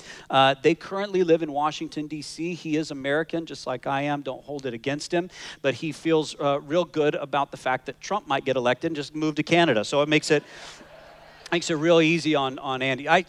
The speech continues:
I know I shouldn't joke about that, but, but, uh, you'll forgive me.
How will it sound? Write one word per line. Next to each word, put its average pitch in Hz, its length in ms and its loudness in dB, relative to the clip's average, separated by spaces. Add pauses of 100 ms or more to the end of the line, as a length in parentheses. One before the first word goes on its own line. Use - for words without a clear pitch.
I 190 100 4
know 226 140 4
I - 60 6
shouldn't 190 280 -2
joke 143 260 4
about 120 300 0
that, 117 200 2
but, 113 220 -4 (140)
but, 123 240 0
uh, 110 260 2 (460)
you'll 127 120 -2
forgive 113 360 -6
me. 107 200 -14